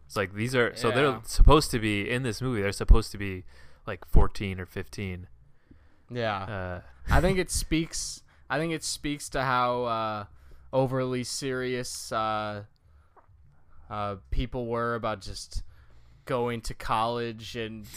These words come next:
Speaker 2: uh, just th-, about just college in general, that this was something that was considered relatable.
Speaker 1: Yeah.
Speaker 2: And that,
Speaker 1: Yeah.
Speaker 2: that anyone could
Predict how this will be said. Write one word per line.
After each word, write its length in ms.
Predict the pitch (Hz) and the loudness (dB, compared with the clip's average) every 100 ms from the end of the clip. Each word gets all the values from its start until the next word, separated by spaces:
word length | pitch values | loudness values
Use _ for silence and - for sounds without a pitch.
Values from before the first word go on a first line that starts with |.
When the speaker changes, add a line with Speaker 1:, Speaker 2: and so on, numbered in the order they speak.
| - | 0
Speaker 2:
uh, 460 | 113 107 107 107 104 - - - | 2 2 2 -6 -10 -16 -20 -20
just 260 | - 117 - - - - - - | -14 -12 -12 -16 -20 -20 -20 -14
th-, 80 | - | -6
about 420 | 127 120 117 117 | -2 2 2 2
just 320 | - 123 - - | -8 -12 -12 -6
college 540 | - 110 117 117 110 | 2 2 4 0 -4
in 140 | 110 | -8
general, 720 | 101 110 110 113 117 117 113 107 | -6 -4 -4 -4 -4 -4 -4 -4
that 520 | 107 104 104 - - | -6 -6 -8 -12 -12
this 240 | 127 117 - | -8 -8 -8
was 300 | 117 101 - - | -10 -10 -16 -12
something 340 | - 117 110 | -6 -6 -4
that 100 | 110 | -6
was 120 | 107 | -6
considered 640 | - 110 - 120 113 110 107 | -8 -10 -8 -8 -6 -8 -8
relatable. 760 | 107 107 107 113 113 120 120 - - - - - - | -8 -6 -6 -6 -4 -4 -4 -8 -20 -20 -20 -20 -8
Speaker 1:
Yeah. 280 | 156 143 120 - - - - - | 0 2 2 -2 -16 -16 -18 -6
Speaker 2:
And 180 | 123 123 | -4 0
that, 200 | 117 113 | 0 2
Speaker 1:
Yeah. 240 | 117 107 98 110 117 117 | 4 4 2 -6 -10 -2
Speaker 2:
that 200 | 131 107 | -2 0
anyone 500 | 135 135 131 127 127 | -4 -2 -4 -6 -6
could 280 | - 135 | -10 -12